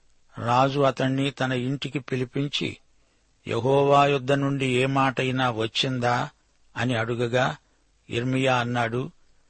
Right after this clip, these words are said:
"నీవు బబులోను రాజు చేతికి అప్పగించబడతావు అనే మాట వచ్చింది." అంతట ఇర్మియా రాజునడిగాడు. ఇరవయో వచనం. "రాజా,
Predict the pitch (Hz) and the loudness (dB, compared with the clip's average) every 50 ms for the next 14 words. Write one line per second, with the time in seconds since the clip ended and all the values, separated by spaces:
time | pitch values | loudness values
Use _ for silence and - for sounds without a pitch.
0 | _ _ _ - 110 123 131 131 127 139 143 135 117 117 117 117 131 143 143 147 | _ _ _ -6 -2 -2 -2 -2 -2 -2 -4 -2 0 0 0 0 0 2 2 2
1 | 151 151 147 147 131 135 139 135 120 127 127 - - - 131 139 127 - 127 - | 2 2 0 0 2 2 2 2 2 0 -4 -2 0 2 2 0 0 -2 -6 -4
2 | - 127 117 110 - - 151 139 139 147 139 - - 127 120 127 123 120 - - | 0 0 0 0 -2 -2 -2 -2 0 -2 -2 -2 -2 0 0 0 0 0 0 0
3 | 120 117 120 120 120 113 95 - - - 127 131 135 135 131 127 123 127 123 - | 0 2 2 0 -2 -4 -6 -6 -4 -2 0 2 2 0 0 0 0 0 0 0
4 | 127 113 113 107 - - - - 117 110 104 110 104 95 - _ _ _ _ _ | -2 -2 -2 -2 -2 -2 -2 -2 -2 -4 -4 -4 -4 -6 -8 _ _ _ _ _
5 | _ _ _ _ _ _ _ _ _ _ _ - 101 120 131 123 135 117 127 120 | _ _ _ _ _ _ _ _ _ _ _ -6 -4 -4 -2 0 0 0 0 0
6 | 110 117 117 127 131 131 131 131 131 135 147 151 - _ _ _ _ _ _ _ | 0 0 0 0 0 2 2 4 4 2 0 -2 -8 _ _ _ _ _ _ _
7 | - 110 120 123 131 131 123 139 131 127 123 123 120 120 120 117 113 110 120 131 | -6 -2 0 0 0 0 0 0 0 0 0 0 0 0 0 0 0 -2 -4 -6
8 | 143 - _ _ _ _ - - 120 131 131 131 127 123 123 117 113 110 107 - | -8 -10 _ _ _ _ -4 -2 0 2 2 2 2 0 0 0 -2 -4 -4 -6
9 | - 104 98 87 - _ _ _ _ _ _ _ _ _ _ - 107 113 113 117 | -8 -8 -10 -10 -14 _ _ _ _ _ _ _ _ _ _ -6 -2 0 0 2
10 | 113 113 117 113 113 113 120 | 2 0 0 0 0 -2 -4